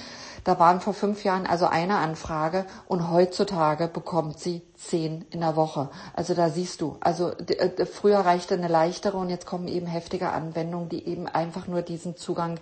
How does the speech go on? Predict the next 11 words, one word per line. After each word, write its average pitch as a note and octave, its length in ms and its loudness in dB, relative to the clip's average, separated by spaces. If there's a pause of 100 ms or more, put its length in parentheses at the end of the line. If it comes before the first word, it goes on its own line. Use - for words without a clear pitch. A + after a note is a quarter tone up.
(320)
herstellen. F3+ 460 0
Das E3 120 -6
ist E3 120 -8
einfach F#3 420 -4
nur G#3 320 2
immer F#3 260 -2
diese F3+ 340 -4
Suche G3+ 480 -2
nach E3 140 -8
diesem E3+ 300 -8
Dopamin. D#3+ 560 -6